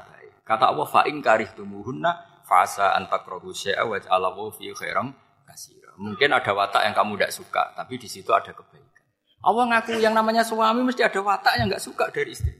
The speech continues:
Juga sebaliknya lebih banyak lagi yang suami, istri kamu nggak suka watak kamu.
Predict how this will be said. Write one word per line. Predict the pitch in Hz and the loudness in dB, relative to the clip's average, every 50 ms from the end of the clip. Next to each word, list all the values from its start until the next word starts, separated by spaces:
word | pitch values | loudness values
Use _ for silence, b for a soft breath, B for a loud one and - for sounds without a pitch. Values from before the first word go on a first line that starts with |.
| _ _ _ _ _ _ _ _ | _ _ _ _ _ _ _ _
Juga | - - 117 120 131 | -6 -2 2 2 2
sebaliknya | 113 - - 117 107 113 123 135 170 185 | 2 2 4 4 4 4 4 4 4 2
lebih | 156 - 120 101 | 2 2 0 0
banyak | 104 104 104 104 80 | 2 2 2 2 2
lagi | 92 117 127 - 190 156 110 | 4 2 2 2 0 -4 -4
yang | 95 98 - | -4 -4 -2
suami, | 104 95 92 90 101 - - - | 2 2 2 0 -2 -12 -16 -14
istri | - - 101 101 101 | -12 -6 -2 2 4
kamu | 101 120 147 135 | 4 6 6 4
nggak | - - - - | 4 2 0 -2
suka | - - 117 - | 0 0 0 0
watak | - 110 - - 90 - 104 | 2 2 0 0 0 2 4
kamu. | 98 101 101 92 | 2 2 2 -4